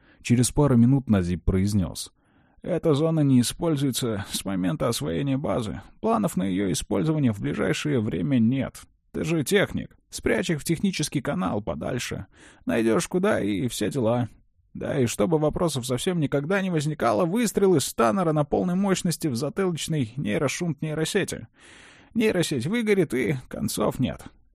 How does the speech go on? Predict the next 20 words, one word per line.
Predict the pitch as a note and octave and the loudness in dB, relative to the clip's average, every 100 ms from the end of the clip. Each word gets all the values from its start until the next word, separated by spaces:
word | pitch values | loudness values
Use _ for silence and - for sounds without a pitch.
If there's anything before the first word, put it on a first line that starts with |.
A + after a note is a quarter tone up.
| _ | _
"Спасибо, | - A2 D#3 A2+ | 0 2 4 4
Назип. | F#2+ E2+ C2+ - - _ - | 2 0 -6 -12 -20 _ -6
Я | F#2+ F#2+ | -2 -2
твой | - G#2 | 0 2
должник". | F#2+ G2+ G#2+ D2 - - _ _ _ | 2 2 2 -2 -8 -20 _ _ _
"Какие | - A#3 - A#3+ B3 B3 | -6 -6 -2 2 2 4
долги | G#3+ G3+ C#3 - - | 4 4 2 0 2
между | G#3+ G3 E3+ D#3+ | 2 2 2 0
партнёрами? | D#3 B2+ - E3 A#3 F#3+ D#3 G#2+ F#2 - - | 0 0 -2 -2 0 2 2 0 -2 -10 -8
До | - | -6
связи", — | - A3+ G3+ A#2+ - - - | 0 2 2 -2 -10 -12 -4
ответил | G2+ C3+ - A2 | 2 2 4 6
Назип | G#2 A2 B2+ | 6 4 2
и | G#2+ | 0
отключился. | - G#2+ A2 A#2 G2 - - - _ _ _ - | 2 0 2 0 -2 -6 -12 -16 _ _ _ 0
"Ну | A2 C#3+ B2+ G2+ F2 | 4 4 2 0 -2
и | F#2 D#2+ C#2 F#2+ | -2 -2 -4 -6
где | G#2 G2+ C3+ | -2 4 6
моральное | C3+ B2 B2 A#2+ | 6 6 6 6
угрызение?" | A2+ G#2 G#2+ G2+ E2 - - | 4 4 2 2 0 -4 -12